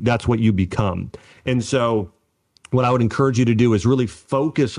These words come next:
on, and, like, on your social media channels, on the books you read, be very aware of the T V shows you watch.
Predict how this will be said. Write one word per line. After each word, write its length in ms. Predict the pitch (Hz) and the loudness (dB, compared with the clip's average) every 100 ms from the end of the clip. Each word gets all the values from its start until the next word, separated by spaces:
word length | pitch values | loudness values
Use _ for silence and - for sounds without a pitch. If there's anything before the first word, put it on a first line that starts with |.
| - | -6
on, 300 | 117 104 104 | -2 -2 -2
and, 80 | 131 | -4
like, 180 | 127 - _ | -4 -12 _
on 160 | 131 165 | -2 2
your 120 | 190 | 2
social 340 | - 170 - | 2 0 2
media 220 | 143 143 131 | 2 2 0
channels, 320 | 131 101 92 | 0 -2 -2
on 180 | 139 160 | -2 0
the 80 | 156 | 0
books 240 | 127 143 | 0 0
you 60 | 135 | 0
read, 120 | 120 - - | -2 -6 -2
be 140 | 180 | 0
very 260 | 147 185 226 | 2 2 4
aware 600 | 190 131 147 170 151 131 - | 2 4 4 2 2 0 -2
of 140 | 120 | -2
the 80 | 113 | -2
T 280 | - - 175 | -2 2 2
V 200 | 170 214 | 4 2
shows 360 | - 147 113 95 | 2 2 2 4
you 120 | 98 | 4
watch. 420 | 90 90 - | 2 -2 -6